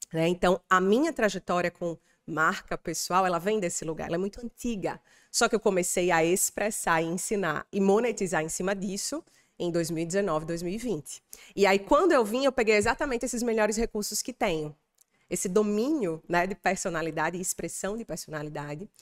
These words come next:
Isso dá venda muito forte, desde sempre, especialmente uma venda conectada com alto ticket, mas, ao mesmo tempo, uma postura física, presente, marcada, que fala de energia, que fala de carisma, que fala de presença,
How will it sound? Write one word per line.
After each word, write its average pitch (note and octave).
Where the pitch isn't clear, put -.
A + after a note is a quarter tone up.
Isso A3
dá G3+
venda G3+
muito E3+
forte, E3+
desde G3
sempre, E3
especialmente F3+
uma E3
venda E3
conectada F3
com E3+
alto D#3
ticket, F#3
mas, A#3+
ao C4+
mesmo C4
tempo, A#3+
uma A#3
postura B3
física, D#3
presente, F#3
marcada, E3
que -
fala G3+
de F3+
energia, E3+
que -
fala G3+
de F#3
carisma, F3
que -
fala F#3+
de F#3
presença, F3+